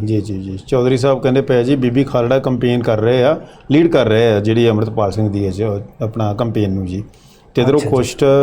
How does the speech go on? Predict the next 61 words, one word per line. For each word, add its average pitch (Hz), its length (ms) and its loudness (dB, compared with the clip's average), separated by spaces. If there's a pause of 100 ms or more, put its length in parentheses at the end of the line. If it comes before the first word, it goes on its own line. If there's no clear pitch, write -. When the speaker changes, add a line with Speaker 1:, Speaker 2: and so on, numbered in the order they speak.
Speaker 1:
ਜੀ 135 100 2
ਕਹਿੰਦੇ 139 240 2
ਪਏ 139 280 4
ਆ, 143 40 2
ਕਹਿੰਦੇ 143 260 0
ਕਿ 143 200 4
ਜੀ 139 140 4
ਵਲਟੋਆ 123 360 2
ਸਾਹਿਬ 139 240 0
ਨੂੰ 143 120 0
ਪਹਿਲਾਂ 135 260 0
ਕਹਿੰਦੇ 135 220 0
ਕਿ 135 140 0
ਵੀ 135 140 2
ਐਮ 120 200 2
ਐਲ 123 160 2
ਏ 127 60 2
ਤੇ 127 160 0
ਫਿਰ 123 300 0
ਮੰਤਰੀ 113 340 0
ਬਣਾ 113 240 0
ਦਿੱਤਾ 107 280 -2
ਗਿਆ 117 140 2
ਜੀ, 120 160 0
Speaker 2:
ਹੂੰ। 135 480 -8
Speaker 1:
ਤੇ 131 160 2
ਹੁਣ 131 320 0
ਵਾਰੀ 123 340 2
ਅੰਮ੍ਰਿਤਪਾਲ 107 440 -2
ਸਿੰਘ 104 220 -6
ਦੀ 101 140 -4
ਹੈ 90 60 -6
ਜੀ, 87 140 -10
ਕਹਿੰਦੇ 95 320 -10
ਕਿ 98 60 -12
ਵੀ 85 200 -10
ਇਸ - 120 -10
Speaker 2:
ਨਹੀਂ, 339 140 0
Speaker 1:
ਵਾਰ 349 80 2
Speaker 2:
ਚਲੋ, 135 440 2
ਅ, - 20 -2
ਕਿਸੇ 143 340 0
ਨੇ 156 100 4
ਵੋਟ 139 340 2
ਪਾਉਣੀ 127 320 0
ਆ, 151 220 -4
ਅਸੀਂ, 123 340 -2
ਅ, 110 380 -4
ਇਹ 139 120 4
ਨਹੀਂ 160 140 2
ਕਹਿੰਦੇ 160 280 -2
ਕਿ 156 200 -6
ਬਈ 127 260 0
ਇਹਨੂੰ 151 280 2
ਪਾਓ, 135 420 2
ਅ, 143 40 -2
ਆਪਾਂ 160 380 0
ਤਾਂ 196 80 2
ਕਹਿ 202 180 4
ਨਹੀਂ 226 120 0
ਸਕਦੇ। 185 320 0